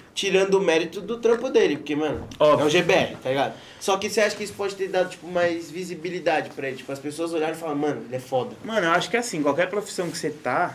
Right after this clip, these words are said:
Speaker 2: você tem que pegar o trem certo. Eu falo assim,
Speaker 1: Sim.
Speaker 2: tipo, e hoje, o universitário, na verdade não hoje, tipo, sempre, o universitário aqui em São Paulo é o bagulho que estoura. Chiclete com banana na antiga, estourou no universitário, tá ligado?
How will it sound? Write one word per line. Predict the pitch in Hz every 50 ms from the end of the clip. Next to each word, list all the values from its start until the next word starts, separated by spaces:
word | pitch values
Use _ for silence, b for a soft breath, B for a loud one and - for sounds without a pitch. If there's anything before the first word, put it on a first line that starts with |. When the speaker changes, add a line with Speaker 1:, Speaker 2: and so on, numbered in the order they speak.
| - - - - - - -
Speaker 2:
você | - - - 131 123
tem | 127 - 135 131 135
que | 131 131 - 139
pegar | 131 - 147 143 139 139 151
o | 151
trem | 151 - 143 151 -
certo. | - - - 139 123 117 - - - - - _ _
Eu | - 131 131 131
falo | 131 - 143 139 143
assim, | 143 135 - - 123
Speaker 1:
Sim. | 131 135 127 123 120 110 B B B B B B
Speaker 2:
tipo, | - - - - - 120 117 113 - B B B B B B B B B B _ _ - -
e | 143 151 151
hoje, | 151 170 208 233 - - 147 139 127 117 - - - - - 120
o |
universitário, | 135 143 156 165 156 156 156 - - - - - 151 170 - -
na | - 185 190
verdade | 196 202 214 247
não | 247 403 349 214
hoje, | 160 147 143 131 127 127
tipo, | - - -
sempre, | - - 190 185 170 143 131 135
o | 139
universitário | 139 143 143 156 156 156 - 160 160 170
aqui | 170 175
em | 170
São | 156 - 165 147 139
Paulo | 131 143 156 175
é |
o | 175
bagulho | 175 165 156 175 170
que | -
estoura. | - - - 131 123 117 113 - - - -
Chiclete | - - - - - 139 143 139 -
com | - 170
banana | 160 151 156 151 147 139 135 135 139 143 139
na | 131 131 135
antiga, | 143 156 147 151 - 143 147 160 165 185 180 180 B B B B B -
estourou | - - 160 147 151 156
no | 160
universitário, | 160 147 156 165 160 165 - - 127 120 117 113
tá | - 120
ligado? | 120 120 120 117